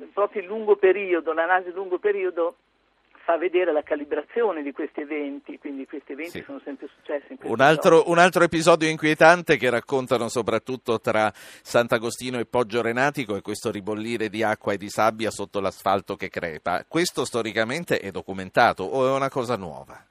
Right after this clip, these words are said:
Speaker 1: No, no, è documentato, e anche per la città di Ferrara, per tanti punti, da, tanti punti teri-, del territorio.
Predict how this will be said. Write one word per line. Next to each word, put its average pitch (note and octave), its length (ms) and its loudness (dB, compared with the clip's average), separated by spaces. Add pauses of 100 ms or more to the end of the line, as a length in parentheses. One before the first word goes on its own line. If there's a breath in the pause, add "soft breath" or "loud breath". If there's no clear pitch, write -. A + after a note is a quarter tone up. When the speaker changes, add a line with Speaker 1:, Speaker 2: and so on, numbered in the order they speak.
(160)
Speaker 1:
No, G3 260 0
no, C3+ 240 -6
è C3+ 80 -10
documentato, D3 1120 0
e C#3 100 4
anche D3 280 2
per C#3+ 160 -6
la C#3 80 2
città - 320 -6
di C#3 100 -8
Ferrara, D3+ 680 4
per - 180 -10
tanti D3 320 -6
punti, - 500 -16
da, C#3+ 160 0 (360)
tanti B3 720 -6
punti F4+ 360 -6
teri-, D#3 260 -6
del D3 160 -6
territorio. D3 720 2